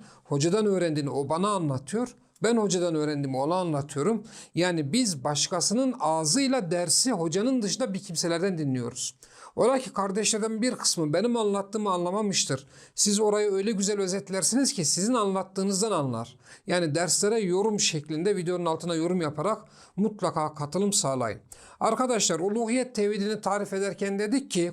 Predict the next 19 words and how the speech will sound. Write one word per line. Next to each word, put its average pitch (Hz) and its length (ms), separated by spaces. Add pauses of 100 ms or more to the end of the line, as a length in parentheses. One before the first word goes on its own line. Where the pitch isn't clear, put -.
kulun 220 420
kendi 208 380
fiilinde 190 640
Rabbini 185 420
birlemesi. 135 560 (100)
Kulun 220 320
kendi 180 320
fiilinde. 143 720 (440)
İşte 262 340
buna 262 220
ibadet 202 600
diyoruz 139 220
arkadaşlar. 127 720
Kulun 196 440
bu 240 60
fiillerine, 160 800 (400)
Rabbine 170 400
yönelttiği 160 560
fiillere 160 680